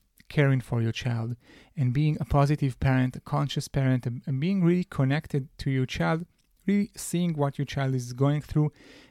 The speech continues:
and being there for them. But that does not mean that we, um, become our children's best friend, because if we look at it from the attachment perspective,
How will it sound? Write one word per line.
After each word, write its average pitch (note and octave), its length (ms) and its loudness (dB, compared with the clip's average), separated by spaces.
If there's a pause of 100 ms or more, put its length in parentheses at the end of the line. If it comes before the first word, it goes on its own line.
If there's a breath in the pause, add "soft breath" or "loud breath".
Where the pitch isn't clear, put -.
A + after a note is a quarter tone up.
(160 loud breath)
and A#2+ 120 -2
being C#3 260 0
there A#2 180 0
for A#2+ 200 -2
them. A2+ 300 0 (920 soft breath)
But A#2 180 -4
that F#3 280 2 (400)
does B2 240 2
not D#3+ 320 0
mean G3 400 2 (760)
that C3+ 260 -6
we, C3 380 -2 (440 soft breath)
um, A#2+ 480 -2
become C3+ 380 -2
our B2+ 80 -2
children's A#2+ 580 -2
best A#2 320 -4
friend, B2+ 300 -4 (200)
because A#2+ 440 -2
if D3 240 -6
we C#3+ 80 0
look C#3 240 -2
at D#3 100 -2
it B2 160 -4
from A#2+ 240 -6
the A#2 140 -4
attachment C3+ 680 -4
perspective, - 800 -6